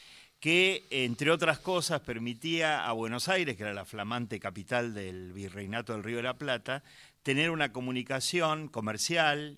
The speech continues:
y de circulación de personas directa con, con Barcelona y con otros puertos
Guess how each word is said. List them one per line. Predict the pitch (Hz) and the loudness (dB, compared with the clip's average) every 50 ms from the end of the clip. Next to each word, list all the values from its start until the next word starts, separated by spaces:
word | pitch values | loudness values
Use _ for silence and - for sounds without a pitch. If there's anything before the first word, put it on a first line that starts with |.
| - | -16
y | - - 110 110 110 113 110 | -12 -10 -8 -6 -4 -4 -4
de | 104 104 101 | -4 -4 -4
circulación | - - 110 90 113 107 104 101 98 - 131 127 | -4 -6 -8 -6 -6 -4 -4 -4 -4 -4 -4 -4
de | 127 123 | -4 -4
personas | 104 127 117 - - 127 131 135 127 101 | -6 -6 -8 -6 -6 -4 -4 -4 -4 -4
directa | 107 110 107 117 117 104 113 120 104 | -4 -4 -4 -4 -4 -6 -8 -10 -10
con, | - 104 98 92 90 92 90 | -10 -10 -10 -10 -10 -12 -12
con | - 110 104 | -10 -6 -4
Barcelona | 104 107 107 - 120 113 117 127 143 147 139 | -4 -4 -4 -4 -6 -2 -2 0 0 0 -2
y | - | -4
con | - 104 110 | -4 -6 -6
otros | 110 - 110 104 | -6 -6 -8 -10
puertos | - - 117 117 110 110 - - 110 107 107 | -8 -4 -2 -2 -2 -2 -2 -4 -4 -4 -4